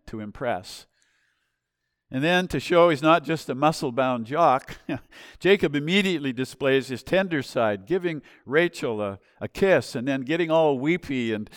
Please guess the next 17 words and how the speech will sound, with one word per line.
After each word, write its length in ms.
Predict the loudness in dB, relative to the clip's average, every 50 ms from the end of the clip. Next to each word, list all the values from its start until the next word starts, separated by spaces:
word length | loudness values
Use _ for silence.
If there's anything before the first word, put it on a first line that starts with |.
| -20 -20 -18 _
and 200 | -10 -10 -10 -6
introducing 680 | -6 -6 -4 -4 -4 0 2 2 2 2 0 -4 -4
himself 520 | -4 -6 -8 -6 -4 -2 -2 -2 -4 -4 -8
as 200 | -10 -10 -10 -12
her 100 | -16 -14
cousin. 440 | -14 -12 -12 -12 -14 -14 -18 -20 _ _ _ _ _ _ _ _ _ _ _ _ _ _ _ _ _ _ _ _ _ _ _ _ _ _ _ _ _ _ _ _
Well, 260 | -6 -6 -6 -6 -8 -12
it 60 | -12 -12
was 140 | -10 -8
a 60 | -8 -6
winning 460 | -4 -4 -2 -2 -4 -6 -8 -10 -14 _ _
combination 720 | -8 -6 -4 -4 -2 -2 -2 0 0 0 -2 -2 -6 -8 -8
of 140 | -10 -10 -10
strength, 640 | -14 -14 -8 -4 -2 -2 -2 -2 -6 -12 -20 -20 _ _ _ _ _ _ _ _
tenderness, 640 | -6 -6 -4 -4 -6 -6 -6 -8 -10 -12 -14 -20 _ _
and 100 | -14 -14
affection. 480 | -14 -12 -12 -14 -16 -16 -18 -20 -20